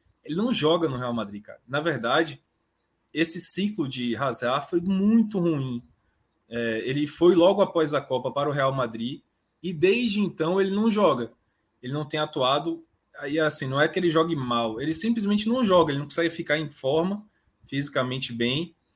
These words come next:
E quando ele fica bem em forma, por exemplo, nessa, nessa temporada, criou-se uma expectativa muito grande em torno do Eden Hazard, porque ele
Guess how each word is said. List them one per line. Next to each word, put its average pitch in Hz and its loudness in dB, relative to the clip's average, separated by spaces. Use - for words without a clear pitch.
E 165 -6
quando 240 2
ele 202 4
fica 196 -2
bem 147 -2
em 147 -2
forma, 147 0
por 160 -4
exemplo, 123 -2
nessa, 135 0
nessa 127 -2
temporada, 147 -2
criou-se 160 0
uma 170 -2
expectativa 160 -4
muito 175 -6
grande 151 -4
em - -16
torno 147 -6
do 131 -4
Eden 135 -2
Hazard, 123 0
porque - -6
ele 185 2